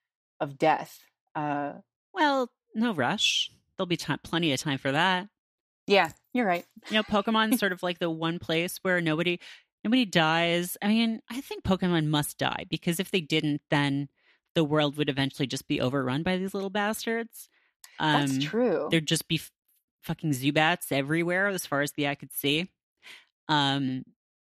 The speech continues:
Speaker 2: and I would hate that. So, I mean, but Pokemon also don't have sex, canonically. They just, like, they find an egg somewhere.
Speaker 1: Yeah, they just sort of, like, hang out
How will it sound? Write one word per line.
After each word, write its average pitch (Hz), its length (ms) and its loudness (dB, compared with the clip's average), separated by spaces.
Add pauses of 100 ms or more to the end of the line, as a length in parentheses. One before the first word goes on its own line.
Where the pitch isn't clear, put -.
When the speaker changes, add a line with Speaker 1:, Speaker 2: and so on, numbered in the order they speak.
(400)
Speaker 2:
and 147 420 0 (300)
I 135 100 -4
would 139 100 -4
hate 147 180 -2
that. 175 240 -2 (340)
So, 156 540 -2 (580)
I 233 60 2
mean, 247 200 2 (160)
but 220 160 0
Pokemon 240 480 2
also 170 200 -2
don't 180 160 2
have 151 120 0
sex, - 580 -2 (260)
canonically. 190 600 -2 (1120)
They 156 140 0
just, - 220 -2
like, 151 140 0
they 151 100 2
find 147 420 2
an 143 160 0
egg 135 460 -4 (420)
somewhere. 196 500 4
Speaker 1:
Yeah, 196 100 2
they 208 180 2
just 233 200 -2
sort 277 160 2
of, 247 100 -2
like, 190 180 2
hang 208 400 -6
out 170 340 2